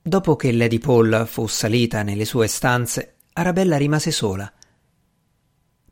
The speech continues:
"Che stupida sono stata", si disse. "So benissimo che il più piccolo accenno al ballo la sconvolge oltre misura.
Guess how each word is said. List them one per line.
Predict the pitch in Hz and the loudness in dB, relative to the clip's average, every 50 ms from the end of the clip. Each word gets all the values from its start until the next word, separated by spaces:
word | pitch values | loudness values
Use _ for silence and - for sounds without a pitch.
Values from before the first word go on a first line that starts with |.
| _ - | _ -10
"Che | - - 151 | -4 -4 -4
stupida | - - - - - 147 127 113 127 117 113 110 | -2 -4 -6 -6 -4 -4 -4 -2 -2 -2 -2 -2
sono | 110 - 120 117 110 | 0 -2 -2 -2 -2
stata", | - - - 123 110 110 110 120 117 120 - _ _ _ _ | -4 -2 0 0 0 0 0 -4 -6 -6 -8 _ _ _ _
si | - - - 107 | -14 -10 -6 -2
disse. | 104 107 104 - - - - - - - - _ _ _ _ _ _ _ _ _ _ - - _ | 0 0 -2 -2 -4 -8 -10 -10 -12 -14 -20 _ _ _ _ _ _ _ _ _ _ -20 -20 _
"So | - - 170 185 170 | -10 -4 -4 -2 2
benissimo | 156 151 156 156 165 156 - - - 131 113 113 113 113 | 4 6 6 6 6 4 0 0 -2 -2 0 0 0 -2
che | - - 120 | 0 0 2
il | 120 123 123 120 117 | 2 2 2 0 -2
più | - 147 135 - | -2 -2 -2 0
piccolo | - 180 - - - 135 127 123 117 | 0 -2 0 2 2 4 6 6 6
accenno | 117 117 - - 151 139 127 117 113 107 104 | 4 4 4 4 4 4 4 2 2 2 2
al | 110 110 101 | 2 2 2
ballo | 107 131 156 160 151 143 135 | 4 4 4 4 4 2 2
la | 131 127 123 | 2 2 0
sconvolge | - - - - 151 131 127 120 147 170 175 160 147 151 151 | 0 -4 -6 -4 -2 -2 0 2 4 4 4 4 4 4 4
oltre | 160 170 160 - 160 147 | 4 4 2 2 2 2
misura. | 139 123 - - 95 98 101 110 | 2 0 -2 -6 -8 -8 -8 -12